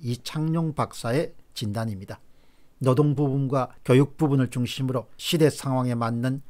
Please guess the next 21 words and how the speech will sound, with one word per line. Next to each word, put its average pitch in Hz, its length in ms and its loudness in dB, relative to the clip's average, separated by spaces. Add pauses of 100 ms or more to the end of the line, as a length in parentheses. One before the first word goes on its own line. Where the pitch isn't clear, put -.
제도 117 260 2
및 135 220 0
정책 151 480 -2
개혁이 135 380 0
있어야 147 380 -6
됩니다. 104 380 -12 (240)
정치가 131 460 0
시대 143 360 -2
변화를 131 360 -4
읽고 139 380 -6 (260)
그 143 240 6
변화에 143 380 6
발맞춰서 156 800 0 (240)
적절한 175 520 2
해법을 151 440 0
마련해서 127 580 -2 (220)
구성원들을 120 520 0
설득하고 143 840 -6 (240)
조율할 143 420 4
수 139 140 -6
없으면 135 360 -6